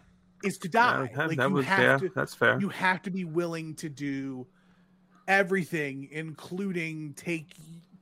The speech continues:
Speaker 1: take yourself out of the equation.
Speaker 2: I mean, I don't think John Stossel questioned it after that.
Speaker 1: Right. But John Stossel also got a, a settlement from
Speaker 2: He
Speaker 1: Vince
Speaker 2: sure did.
Speaker 1: McMahon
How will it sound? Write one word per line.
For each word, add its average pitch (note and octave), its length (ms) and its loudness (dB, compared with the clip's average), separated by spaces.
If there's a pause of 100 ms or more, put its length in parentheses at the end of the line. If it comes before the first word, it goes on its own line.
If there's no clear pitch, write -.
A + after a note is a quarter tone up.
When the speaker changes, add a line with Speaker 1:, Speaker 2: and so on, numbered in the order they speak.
(220)
Speaker 1:
take - 280 -2
yourself E3+ 560 -4
out D#3 200 0
of C3+ 100 -6
the C3+ 160 -6
equation. D3+ 720 -4
Speaker 2:
I - 20 -6
mean, C3+ 220 2 (140)
I C3 100 10
don't C#3 180 10
think C#3+ 220 8
John B2+ 220 10
Stossel A#2 440 6
questioned C#3+ 380 6
it A2 100 4
after G#2+ 260 6
that. A2 280 8 (1200)
Speaker 1:
Right. E3+ 340 2 (800)
But F#3 140 2
John F3 240 4
Stossel D#3+ 300 2
also D3+ 320 -2
got C3+ 280 -2
a, C3+ 220 -6 (480)
a D3 100 -4
settlement E3 720 0
from C#3+ 300 -4
Speaker 2:
He F3 160 4
Speaker 1:
Vince C#3+ 100 2
Speaker 2:
sure E3+ 160 8
did. F3 240 10
Speaker 1:
McMahon C#3+ 420 -2